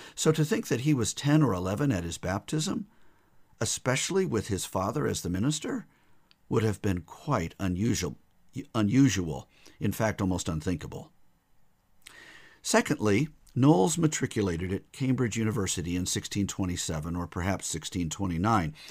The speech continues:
Entering at eighteen would have been more typical than at twenty-eight. There is a related record that says Knowles was ordained a deacon and then a priest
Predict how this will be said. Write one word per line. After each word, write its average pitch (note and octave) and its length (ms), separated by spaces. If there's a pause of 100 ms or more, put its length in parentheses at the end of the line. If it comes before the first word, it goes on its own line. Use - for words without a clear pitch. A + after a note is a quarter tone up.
(600)
Entering F3+ 340
at A2+ 180
eighteen B2+ 640
would G#2+ 140
have G2+ 160
been G#2 180
more F#2 160
typical F2+ 640
than F#2+ 220
at F#2 200
twenty-eight. - 1000 (1300)
There A#2+ 180
is G#2 120
a G#2 60
related G2+ 480
record F2 400
that - 180
says F#2+ 320
Knowles G2 440
was G2 160
ordained G2 460
a - 120
deacon B2+ 480
and G#2 120
then A2 120
a B2 60
priest C#3+ 640